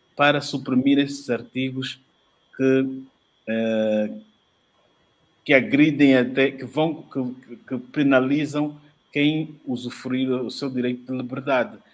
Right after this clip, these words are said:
Então, temos aqui um artigo que é usado até de forma abusada.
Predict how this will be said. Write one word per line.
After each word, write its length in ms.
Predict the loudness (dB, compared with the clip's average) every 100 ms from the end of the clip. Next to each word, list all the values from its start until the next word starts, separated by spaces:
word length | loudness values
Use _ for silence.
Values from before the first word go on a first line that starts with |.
| _ -6
Então, 180 | -4 -2
temos 280 | -4 0
aqui 200 | -2 -2
um 140 | -2 -2
artigo 480 | -2 -10 -12 -14 -10
que 140 | -2
é 60 | 0
usado 480 | -2 -2 -2 0 -2
até 280 | -2 -6
de 120 | -6 -10
forma 640 | -10 -10 -12 _ -8 -6
abusada. 640 | -6 -10 -6 -4 -2 -6